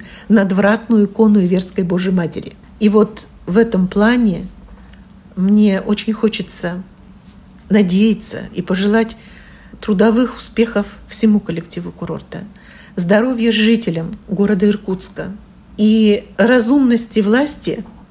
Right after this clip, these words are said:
для того, чтобы сохранить и приумножить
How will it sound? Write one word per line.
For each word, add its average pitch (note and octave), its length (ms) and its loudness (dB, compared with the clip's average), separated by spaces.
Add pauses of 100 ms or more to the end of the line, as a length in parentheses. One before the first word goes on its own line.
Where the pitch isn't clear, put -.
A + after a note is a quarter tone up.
(100)
для G#3 180 2
того, A3+ 220 2
чтобы F#3+ 560 0
сохранить A#3 840 0 (580)
и G#3+ 100 2
приумножить B3 880 2